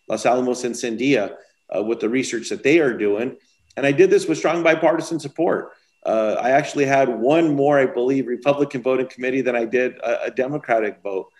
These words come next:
And we're now bringing this to the floor. We'll be passing this legislation,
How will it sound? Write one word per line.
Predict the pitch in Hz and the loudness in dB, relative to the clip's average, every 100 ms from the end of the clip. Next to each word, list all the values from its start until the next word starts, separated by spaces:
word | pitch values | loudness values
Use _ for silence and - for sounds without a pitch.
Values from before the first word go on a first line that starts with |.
| _ _ _ | _ _ _
And | 120 113 113 107 | -8 -6 -6 -8
we're | 120 120 | -6 -2
now | 127 | 0
bringing | 131 139 135 | 0 0 0
this | 131 131 | 0 -4
to | 123 | -4
the | 117 | -6
floor. | - 131 139 | -2 2 2
We'll | 120 113 | 0 -6
be | |
passing | 117 123 127 123 | -2 -2 -2 -8
this | 120 117 | -6 -4
legislation, | 123 123 - 165 131 127 123 | -4 -6 -4 -4 -2 -4 -8